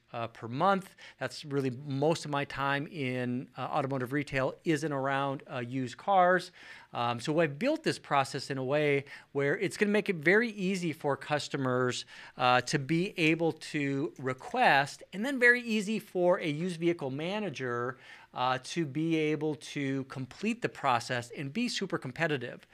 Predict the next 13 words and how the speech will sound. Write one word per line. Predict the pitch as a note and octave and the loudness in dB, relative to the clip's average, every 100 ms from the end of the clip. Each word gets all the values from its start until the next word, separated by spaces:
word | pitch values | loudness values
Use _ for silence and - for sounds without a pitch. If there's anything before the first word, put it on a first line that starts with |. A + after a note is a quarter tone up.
| - - - - | -20 -20 -18 -4
Uh, | B2 A#2+ C3+ | 0 0 0
and | |
of | C#3+ | -4
course, | - C3+ - | -4 -6 -6
the | |
customer | - C3+ - B2+ | -6 -6 -2 -4
has | A#2+ | -2
the | |
ability | A#2+ C3 C3 B2 | -4 -2 -2 -2
to | A#2 | -6
schedule | - D3 C3 C3 | -6 -6 -4 -6
an | A#2+ | -6
appointment | A#2 - D#3+ F3+ D#3 C3+ | -8 -4 -4 -2 -4 -6